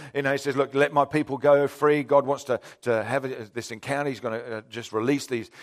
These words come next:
uh, the, uh, the Israelites from Egypt," and so on. And it comes to the point where Pharaoh says, "No, I'm not gonna do that." You know, each time he hardened his heart.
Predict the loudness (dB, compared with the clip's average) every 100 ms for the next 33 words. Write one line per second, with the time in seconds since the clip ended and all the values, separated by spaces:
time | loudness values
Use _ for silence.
0 | -10 -2 -2 -2 -8 -8 -8 -8 -4 -4
1 | -2 0 0 0 -6 -12 -6 -4 -2 -4
2 | -8 -10 -10 -2 0 0 -4 -8 _ _
3 | _ -10 -6 -6 -4 -4 -4 -10 -2 0
4 | 0 -4 -8 -4 -2 -2 -6 -6 -6 -4
5 | -8 -6 -4 -6 -6 -8 -6 -8 -10 -14
6 | -14 -12 -8 -4 -4 -6 -12 -10 -6 -6